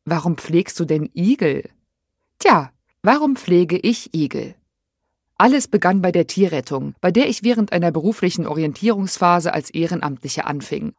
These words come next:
und nach kurzer Zeit meine ersten Einsätze fuhr. Es waren einige Tiere dabei,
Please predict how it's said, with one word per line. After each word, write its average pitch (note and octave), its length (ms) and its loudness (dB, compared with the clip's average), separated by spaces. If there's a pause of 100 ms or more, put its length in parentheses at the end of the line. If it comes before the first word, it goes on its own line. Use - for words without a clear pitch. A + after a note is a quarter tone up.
(100)
und C4 120 -6
nach B3+ 180 0
kurzer D4+ 400 -2
Zeit G3+ 380 0
meine D#3+ 260 -4
ersten E3 360 -2
Einsätze D3 500 -4
fuhr. - 400 -8 (800)
Es - 140 -4
waren F3+ 200 0
einige G3 380 2
Tiere G3+ 320 0
dabei, C#3+ 420 -2